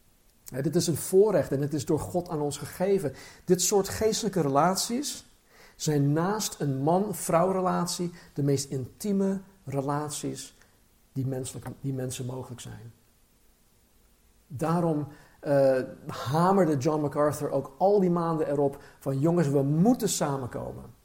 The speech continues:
Want de geestelijke relaties die wij onderling hebben, dat zijn, wat ik net zei, naast man-vrouw relatie, de meest intieme relaties die hier op aarde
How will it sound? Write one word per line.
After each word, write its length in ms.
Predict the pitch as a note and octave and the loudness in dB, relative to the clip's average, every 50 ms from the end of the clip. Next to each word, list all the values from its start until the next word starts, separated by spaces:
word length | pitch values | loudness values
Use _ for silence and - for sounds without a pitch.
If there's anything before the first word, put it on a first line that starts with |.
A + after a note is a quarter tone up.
| _ _ _ _ _ _ _ _ _ _ _ _ _ _ _ _ _ _ _ _ _ _ _ _ _ _ _ _ _ _ _ _ _ _ _ - | _ _ _ _ _ _ _ _ _ _ _ _ _ _ _ _ _ _ _ _ _ _ _ _ _ _ _ _ _ _ _ _ _ _ _ -6
Want 240 | D3+ D3+ - - | -4 -4 -4 -4
de 60 | - - | -6 -8
geestelijke 580 | - - - G#3+ A3+ A#3 - - G#3 - G3 | -6 -2 0 0 0 0 -2 -4 -2 -2 -2
relaties 580 | F3 F3 F3 E3+ E3+ F3 E3+ F3 - - C3 - | 0 0 0 0 0 0 -2 -2 -4 -8 -8 -6
die 160 | D#3 C#3 B2+ | -6 -4 0
wij 220 | C3+ D#3+ E3 E3+ | 2 2 2 2
onderling 440 | F3 F3 F3+ E3 E3 D#3 D#3 D3 C#3 | 2 0 0 0 0 0 0 -2 -2
hebben, 320 | C3 D#3 D3 - A#2 A2+ - - - - _ _ _ | -4 -4 -4 -4 -4 -6 -6 -12 -20 -20 _ _ _
dat 180 | - C#3+ C#3+ | -4 -2 -2
zijn, 460 | - - D#3+ D3+ D3 C#3+ C#3+ C#3 C3+ - - - _ _ _ | -2 0 0 0 0 0 0 -2 -4 -8 -14 -20 _ _ _
wat 300 | - F#3+ - - C#3+ D3 | -18 -8 -4 -2 0 2
ik 80 | C#3+ | 2
net 140 | C#3+ D#3+ E3 | 2 2 2
zei, 180 | - D#3 C#3 C3+ | 2 2 4 4
naast 360 | C#3 D3+ D#3 E3+ F3 F3 - | 4 2 2 2 0 0 0
man-vrouw 480 | D#3 D#3+ E3 E3 D#3+ - E3+ E3 D#3+ | 0 0 0 0 -2 -2 0 0 0
relatie, 460 | D3+ D3+ D3 D3 C#3+ C#3+ C#3+ - D3 C3 | 0 0 -2 -2 -2 -2 -2 -4 -4 -4
de 80 | C3+ | -2
meest 200 | C3+ C3 B2+ - | -2 -4 -4 -6
intieme 680 | - C3 A#2+ A#2 - - - G3 F#3 F3 F3+ F3+ F3 E3 D#3 | -6 -8 -8 -8 -10 -6 -4 -2 -2 -2 -2 -4 -6 -8 -8
relaties 580 | D#3+ D3+ C#3 C3+ C3+ C#3+ C#3 - - C3+ B2 | -8 -6 -6 -4 -4 -6 -6 -8 -10 -12 -10
die 120 | - C#3 A2+ | -10 -8 -6
hier 160 | B2+ C3 B2+ | -6 -6 -8
op 100 | B2 - | -8 -10
aarde 380 | - C3+ B2+ B2+ C3+ C3+ C3 | -10 -8 -8 -8 -6 -8 -10